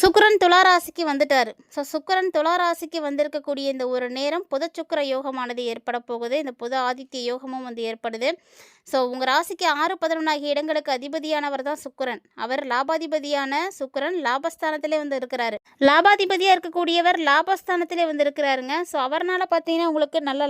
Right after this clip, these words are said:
லாபம் தான் வந்து கிடைக்கும். லாபத்திற்கு இது ஒரு ஏற்ற நேரம். பொருளாதார ரீதியா நீங்க ஒரு திருப்திகரமான சூழ்நிலைகள்ல வந்து இருப்பீங்க. பிரச்சனையெல்லாம் உங்களுக்கு இருக்காது.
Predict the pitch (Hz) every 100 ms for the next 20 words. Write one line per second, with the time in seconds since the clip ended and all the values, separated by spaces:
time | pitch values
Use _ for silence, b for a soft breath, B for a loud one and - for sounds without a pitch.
0 | 269 269 285 285 285 262 262 254 262 320
1 | 440 349 269 330 381 370 320 359 415 453
2 | 415 269 269 277 269 247 254 285 302 254
3 | 233 220 _ b b b b 302 302 370
4 | 370 349 339 339 359 320 302 294 269 311
5 | - 359 359 339 349 349 359 330 302 302
6 | 285 277 254 240 254 247 220 - _ -
7 | 277 277 330 302 294 269 262 262 262 254